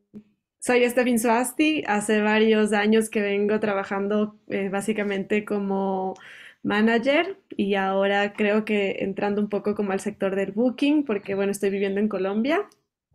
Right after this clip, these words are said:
y, y quiero como que hacer como ese canal para llevar a bandas de Ecuador a Colombia y de Colombia a Ecuador. Eh, uy,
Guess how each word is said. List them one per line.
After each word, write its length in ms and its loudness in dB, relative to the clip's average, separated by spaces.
y, 960 -2
y 240 -4
quiero 260 0
como 280 -2
que 100 -6
hacer 260 -4
como 200 -4
ese 200 -6
canal 280 -4
para 180 -2
llevar 280 -2
a 60 -2
bandas 360 -6
de 240 -4
Ecuador 440 0
a 100 -4
Colombia 520 2
y 40 2
de 100 -4
Colombia 320 -4
a 40 -6
Ecuador. 320 -2
Eh, 440 0
uy, 220 4